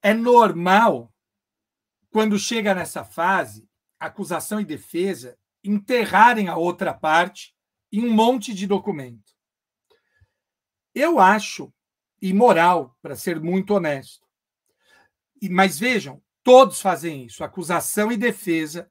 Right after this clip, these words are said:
todos fazem isso. É da prática do tribunal do júri.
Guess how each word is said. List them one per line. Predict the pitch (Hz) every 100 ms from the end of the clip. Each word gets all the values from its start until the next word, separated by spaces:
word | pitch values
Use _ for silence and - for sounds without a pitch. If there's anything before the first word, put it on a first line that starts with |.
| _
todos | 196 208 240 -
fazem | 175 131 139 117 107
isso. | - _ _ _ _ _ _ _ -
É | 160 190 208 _
da | 143 196
prática | - 196 180 175 _ _ - - - 208 196 196 _ _ -
do | 135 196
tribunal | 196 190 180 180 175
do | 165 175
júri. | 123 117 110